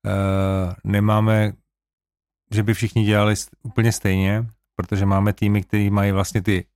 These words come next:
jak jsi říkal, tři sajty, někteří mají dvě, někteří jenom jednu. A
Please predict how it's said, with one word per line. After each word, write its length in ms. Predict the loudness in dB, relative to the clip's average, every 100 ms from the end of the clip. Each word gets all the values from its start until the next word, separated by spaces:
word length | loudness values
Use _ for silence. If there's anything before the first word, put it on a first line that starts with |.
| _
jak 120 | -14 -10
jsi 80 | -8
říkal, 200 | -4 -6
tři 160 | -4
sajty, 560 | -4 0 0 0 0 2
někteří 280 | 0 -2 -2
mají 180 | 0 0
dvě, 420 | 2 4 4 4
někteří 260 | 0 -2 -2
jenom 180 | 0
jednu. 500 | 0 0 2 2 0 -4 _ _ _ _ _ _ _ _ _
A 680 | 2 4 4 4 4 2 -2